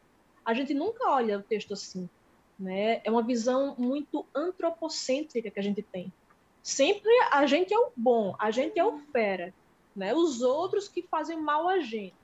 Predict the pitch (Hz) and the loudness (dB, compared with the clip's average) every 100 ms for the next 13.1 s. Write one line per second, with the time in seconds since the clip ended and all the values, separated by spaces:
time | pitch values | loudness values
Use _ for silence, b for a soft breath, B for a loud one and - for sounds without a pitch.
0 | _ 220 226 196 240 359 370 359 339 302 | _ -4 -4 -2 -4 -4 -4 -6 -4 -4
1 | 294 269 285 339 359 440 466 254 240 190 | -4 -2 0 0 -2 -6 -6 -2 -2 -2
2 | 185 _ _ _ - 190 240 302 _ - | -10 _ _ _ -12 -8 -8 -10 _ -20
3 | - - 220 339 392 294 240 330 370 415 | -10 -8 -6 -2 -2 -2 -2 0 0 2
4 | 415 480 403 180 - - _ - - _ | 2 2 0 0 -4 -14 _ -20 -20 _
5 | _ 226 311 508 453 220 175 - _ _ | _ 0 2 4 4 2 -2 -10 _ _
6 | _ _ _ 240 392 392 370 427 440 - | _ _ _ 2 4 2 2 2 0 -2
7 | 302 302 330 320 381 254 - 233 220 311 | -2 0 2 2 2 -2 -4 -4 -4 -4
8 | 508 494 220 170 _ _ _ _ - 208 | 0 0 0 -6 _ _ _ _ -10 -10
9 | - 254 262 277 262 269 262 254 247 247 | -4 -2 -2 -6 -8 -10 -2 2 2 2
10 | 226 226 _ _ _ _ 214 254 247 240 | 0 -2 _ _ _ _ -2 0 2 0
11 | - 247 233 226 208 220 226 233 233 262 | -2 -4 -2 -4 -4 -4 0 -2 -2 -4
12 | 254 233 269 302 392 - _ _ _ 269 | 0 0 0 -2 -4 -6 _ _ _ -6